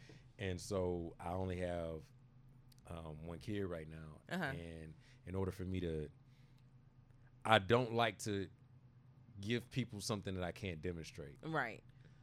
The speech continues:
Speaker 1: So, um, one thing I got from my coaching at utep was that even if he wasn't doing anything, he always had a pair of cleats. So on the field, he had his pair of cleats on, and he would, he would never run routes with us. He would never do any of that stuff with us, but he had his cleats on because he played.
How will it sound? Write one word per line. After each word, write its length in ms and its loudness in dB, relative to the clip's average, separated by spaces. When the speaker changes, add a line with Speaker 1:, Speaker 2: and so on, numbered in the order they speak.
Speaker 1:
So, 680 6
um, 440 0
one 160 4
thing 180 2
I 80 2
got 200 6
from 100 -2
my 120 2
coaching 500 0
at 120 -2
utep 460 2
was 340 2
that 400 2
even 240 6
if 120 2
he 100 0
wasn't 340 2
doing 260 2
anything, 560 -2
he 120 2
always 120 8
had 120 4
a 40 0
pair 140 2
of 80 -2
cleats. 300 -2
So 160 -2
on 120 -2
the 60 -4
field, 460 4
he 160 0
had 180 4
his 100 0
pair 200 0
of 80 -6
cleats 260 0
on, 340 -2
and 80 -6
he 100 -4
would, 200 0
he 120 -2
would 140 2
never 200 0
run 200 -2
routes 280 -2
with 100 -8
us. 180 -4
He 80 -4
would 120 0
never 180 0
do 160 -2
any 160 0
of 80 -2
that 100 -6
stuff 220 -8
with 80 -6
us, 100 -6
but 120 -6
he 80 0
had 80 0
his 80 -6
cleats 260 0
on 120 -4
because 180 -4
he 80 -6
played. 340 0